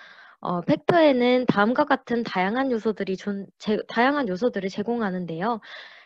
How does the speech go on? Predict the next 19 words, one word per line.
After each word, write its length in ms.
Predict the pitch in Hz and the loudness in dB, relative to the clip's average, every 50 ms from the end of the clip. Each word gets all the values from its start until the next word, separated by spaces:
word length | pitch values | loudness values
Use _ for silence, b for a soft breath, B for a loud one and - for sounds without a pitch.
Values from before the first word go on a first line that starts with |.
| B - | B 2
예를 240 | 202 214 262 285 | 4 6 6 6
들어 260 | 269 277 254 254 254 254 | 6 6 6 6 4 4
혈액형을 600 | 262 339 370 381 392 - - 330 311 302 294 262 | 4 6 6 6 4 4 2 0 0 2 0 0
대상으로 600 | - 190 185 - 226 233 233 226 202 220 220 214 | 0 -2 0 0 0 0 0 0 0 0 0 0
데이터를 520 | - 190 190 196 202 - 226 220 208 214 | 0 0 -2 -2 -2 -2 -2 -2 0 -2
분류하고자 760 | 202 _ - 208 220 247 277 269 262 - - 214 185 - 208 208 | -4 _ -2 0 2 2 4 4 2 0 -2 -4 -2 0 0 0
하는 340 | 202 220 269 277 285 269 | 0 -2 -2 -2 -2 -2
경우 360 | - 175 160 160 170 214 302 - B B B B B B B B - | -2 -2 -2 -2 -2 -4 -4 -6 B B B B B B B B -4
문자로 480 | 196 208 214 - 247 240 226 233 233 | -2 0 2 4 4 4 6 4 4
선언된 520 | 226 - 320 330 330 330 320 320 294 277 - | 4 2 2 2 2 2 2 2 2 2 0
벡터를 440 | - 180 - - - 196 190 196 214 | -4 -6 -6 -2 -2 -2 0 0 0
활용하여 680 | 202 277 311 330 311 247 185 175 175 214 254 220 - _ - | 0 2 2 2 2 0 -2 -2 -2 -2 -2 -4 -4 _ -6
팩터 360 | 277 285 285 _ - 311 311 | -6 -6 -4 _ 2 2 2
함수를 480 | 302 277 302 302 285 285 277 233 254 247 - | 2 2 -2 -6 -6 -6 -4 -4 -4 -4 -4
통해 300 | - 185 196 233 311 - B B B B _ | -6 -6 -4 -4 -4 -6 B B B B _
벡터를 680 | - 185 180 _ _ - 185 185 185 220 285 320 370 - _ | -8 -8 -8 _ _ -6 -4 -4 0 0 0 -2 -2 -6 _
팩터화할 880 | - 320 320 _ _ - 320 311 302 277 262 240 233 220 214 214 233 254 | -8 -10 -10 _ _ -2 0 0 0 2 0 0 0 0 0 -2 -4 -8
수 140 | - - 190 | -6 -8 -10
있습니다. 540 | 160 - - 170 156 151 151 165 160 156 | -10 -10 -12 -12 -12 -10 -10 -10 -10 -10